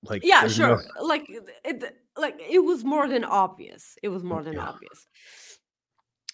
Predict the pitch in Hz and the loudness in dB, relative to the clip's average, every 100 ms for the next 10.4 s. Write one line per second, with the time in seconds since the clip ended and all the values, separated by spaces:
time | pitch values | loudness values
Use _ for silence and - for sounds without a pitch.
0 | - - 302 285 277 262 - - 240 233 | -14 0 2 4 4 2 -2 0 2 4
1 | 233 220 220 214 - _ _ _ _ _ | 4 4 2 0 -8 _ _ _ _ _
2 | _ _ - 202 - _ _ _ _ _ | _ _ -10 -10 -10 _ _ _ _ _
3 | _ _ _ _ _ _ _ _ _ _ | _ _ _ _ _ _ _ _ _ _
4 | _ _ 196 339 370 320 233 233 240 247 | _ _ -4 0 2 2 4 4 4 -2
5 | 196 180 190 - 208 220 240 240 240 - | -2 -4 -4 -4 -2 -2 -2 -4 -6 -20
6 | _ _ _ _ _ - 494 480 294 269 | _ _ _ _ _ -2 2 0 -2 -6
7 | 381 381 302 269 403 - 415 415 302 320 | 2 4 4 0 -2 -2 -2 0 2 0
8 | 294 330 311 226 156 - _ _ _ - | 0 -4 -2 -2 -6 -10 _ _ _ -6
9 | 254 254 - 294 311 294 277 277 311 302 | -4 -4 -4 -4 -4 -6 -6 -4 -2 -2
10 | 277 214 262 | -4 -2 -6